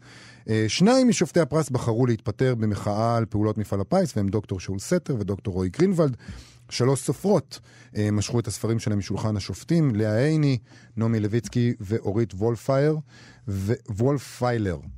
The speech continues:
וכמה עשרות, אה, סופרים אחרים הודיעו שאומנם הם לא מושכים את הספרים שלהם, אבל יפרישו חלק מכספי הזכייה,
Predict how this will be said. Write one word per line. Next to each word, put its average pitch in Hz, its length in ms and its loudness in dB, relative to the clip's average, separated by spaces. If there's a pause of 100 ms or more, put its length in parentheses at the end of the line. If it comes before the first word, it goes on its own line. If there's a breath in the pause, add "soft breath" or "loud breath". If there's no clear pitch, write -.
(300 loud breath)
וכמה 113 640 0
עשרות, 143 600 0
אה, 131 200 4
סופרים 143 500 0
אחרים 214 760 2
הודיעו 127 300 2
שאומנם 131 240 2 (120)
הם 135 100 4
לא 180 80 4
מושכים 190 300 2
את 143 100 0
הספרים 143 300 0
שלהם, 147 300 2
אבל 113 220 0
יפרישו 131 420 -2
חלק 123 320 -2
מכספי - 380 -4
הזכייה, 120 380 0